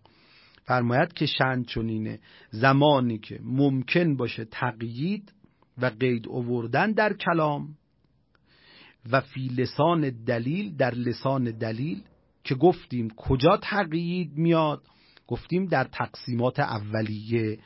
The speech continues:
او تقیید میاد. پس جایی که تقیید ممکنه، امکن الاطلاق، اطلاق هم ممکنه. توجه فرمودید؟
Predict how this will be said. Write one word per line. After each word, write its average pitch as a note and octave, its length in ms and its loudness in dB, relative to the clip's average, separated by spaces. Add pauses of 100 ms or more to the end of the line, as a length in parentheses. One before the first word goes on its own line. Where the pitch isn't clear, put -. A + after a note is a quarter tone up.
(280)
او E3 260 2
تقیید A2+ 640 -8
میاد. A2 320 -4 (380)
پس C#3 300 -2
جایی C#3 420 6
که B2+ 140 -8
تقیید A#2+ 600 -4
ممکنه، B2 680 0 (100)
امکن G#3+ 380 4
الاطلاق، A2 640 -4 (400)
اطلاق D3 520 2
هم A#3+ 340 2 (340)
ممکنه. A2+ 840 -2 (400)
توجه B2 400 -4
فرمودید؟ A#2+ 600 -6